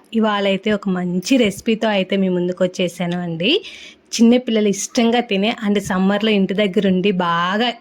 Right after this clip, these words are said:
గోల చేస్తూ, "మాకు ఏదో ఒక రకంగా కొత్తగా చేసి పెట్టండి" అని చెప్పేసి గొడవ చేస్తూ ఉంటారు కదా. So అలాంటి వాళ్ళ కోసం అయితే ఒక మంచి రెసిపీ అయితే షేర్ చేసేస్తున్నాను. అదే అండి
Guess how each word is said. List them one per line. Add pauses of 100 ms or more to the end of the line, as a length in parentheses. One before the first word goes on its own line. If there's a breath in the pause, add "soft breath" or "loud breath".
గోల
చేస్తూ,
"మాకు
ఏదో
ఒక
రకంగా
కొత్తగా
చేసి
పెట్టండి"
అని
చెప్పేసి (460 loud breath)
గొడవ
చేస్తూ
ఉంటారు
కదా. (380 loud breath)
So (160)
అలాంటి
వాళ్ళ
కోసం
అయితే
ఒక
మంచి
రెసిపీ
అయితే
షేర్
చేసేస్తున్నాను. (320)
అదే (100)
అండి